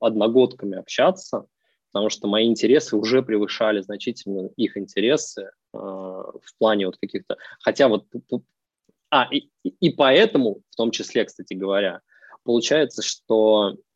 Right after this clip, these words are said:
э, ну, например, там какие-то игры, например,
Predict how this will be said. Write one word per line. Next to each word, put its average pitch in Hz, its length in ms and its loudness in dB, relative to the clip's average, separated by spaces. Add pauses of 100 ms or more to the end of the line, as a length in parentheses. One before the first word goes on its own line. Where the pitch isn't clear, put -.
(220)
э, - 40 -18
ну, - 1500 -6
например, 127 360 4
там 98 140 -8
какие-то 101 400 -4 (400)
игры, 139 340 4
например, 95 440 -8